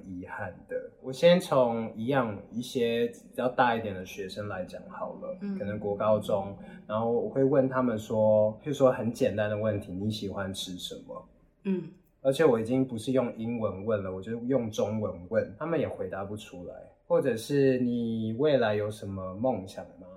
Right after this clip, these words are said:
Speaker 1: 不知道。或是，或是要一直去带他们说，“哦，你喜欢这个东西，那或许你会不会对这个有，比较有兴趣啊？”
Speaker 2: 嗯。
Speaker 1: 或者是，哦，他们会觉得，“哦，我的目标就是考试考高分，”就这样。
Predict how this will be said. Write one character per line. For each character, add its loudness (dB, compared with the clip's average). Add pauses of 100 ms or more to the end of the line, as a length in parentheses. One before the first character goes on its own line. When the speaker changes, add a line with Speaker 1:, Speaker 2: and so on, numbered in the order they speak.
(180)
Speaker 1:
不 -12
知 -10
道。 -6 (300)
或 -8
是， 0
或 4
是 0
要 6
一 0
直 -2
去 -4
带 6
他 -2
们 -2
说 -4 (180)
，“哦， 0
你 0
喜 -4
欢 -2
这 -2
个 2
东 0
西， -6
那 -2
或 -4
许 -8
你 -8
会 -4
不 -2
会 -2
对 -2
这 -4
个 0
有， -8 (140)
比 -14
较 0
有 -2
兴 -2
趣 2
啊？” 2
Speaker 2:
嗯。 -4
Speaker 1:
或 10
者 2
是， -2
哦， 0 (200)
他 -6
们 -2
会 0
觉 0
得 2
，“哦， 2
我 -2
的 -4
目 -4
标 0
就 -6
是 -4 (120)
考 -8
试 -4
考 -12
高 -10
分，” -12 (160)
就 -16
这 -16
样。 -14